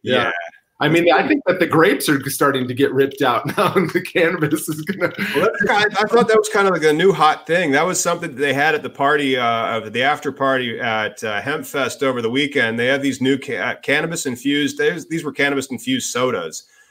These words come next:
Speaker 2: uh,
Speaker 1: Mm-hmm.
Speaker 2: but the cannabis infused beverages are gonna be the up and coming thing. I mean, I, I'm not sure if they'll be blended with an alcohol like a,
Speaker 1: Oh,
Speaker 2: a cannabis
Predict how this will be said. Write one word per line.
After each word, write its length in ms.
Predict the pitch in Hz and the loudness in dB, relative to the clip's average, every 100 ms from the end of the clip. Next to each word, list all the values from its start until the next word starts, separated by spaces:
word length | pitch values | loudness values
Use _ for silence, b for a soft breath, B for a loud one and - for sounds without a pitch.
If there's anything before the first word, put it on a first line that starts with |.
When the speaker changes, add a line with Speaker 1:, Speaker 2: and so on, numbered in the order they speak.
| b 117 | b -4
Speaker 2:
uh, 240 | 117 120 | 0 2
Speaker 1:
Mm-hmm. 160 | 117 117 | 0 0
Speaker 2:
but 300 | 131 127 127 | 0 0 0
the 260 | 131 123 113 | 0 0 0
cannabis 380 | 156 170 180 170 | 0 0 -2 -6
infused 600 | 139 143 147 143 101 90 | -6 -2 0 -2 -6 -2
beverages 920 | 131 165 156 117 113 101 98 95 - b b | 0 2 2 0 0 0 -2 -6 -14 b b
are 320 | 120 120 123 120 | 0 2 4 2
gonna 160 | 135 | 0
be 100 | 135 | 0
the 120 | 131 | 2
up 160 | 139 156 | 2 0
and 100 | 117 | -4
coming 320 | - 143 117 | -2 -2 -2
thing. 440 | 95 131 151 104 95 | -4 -2 -2 -2 -4
I 60 | |
mean, 200 | 101 98 | -4 -6
I, 140 | 107 120 | -4 -2
I'm 180 | 135 | 0
not 180 | 135 139 | 2 0
sure 180 | - 151 | 2 2
if 100 | 143 | 2
they'll 80 | 143 | 0
be 120 | 127 107 | 0 -2
blended 440 | 101 127 143 143 | 0 0 2 2
with 160 | 123 110 | 0 -4
an 100 | 113 | -2
alcohol 580 | 113 135 139 131 147 147 | 0 0 0 2 2 2
like 200 | 120 113 | 0 0
a, 120 | 107 | 0
Speaker 1:
Oh, 100 | 123 | 0
Speaker 2:
a 100 | 120 | 0
cannabis 320 | 110 110 110 | -2 -2 -2